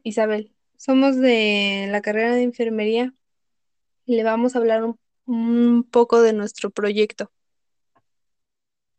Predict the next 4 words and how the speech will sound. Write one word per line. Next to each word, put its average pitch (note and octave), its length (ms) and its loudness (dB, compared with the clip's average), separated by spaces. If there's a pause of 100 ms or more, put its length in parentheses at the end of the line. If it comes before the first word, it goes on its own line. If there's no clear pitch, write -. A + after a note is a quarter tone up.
(640)
Este, A#3+ 520 4
nuestra A#3+ 360 6
investigación, B3+ 1500 0
bueno, B3 260 -2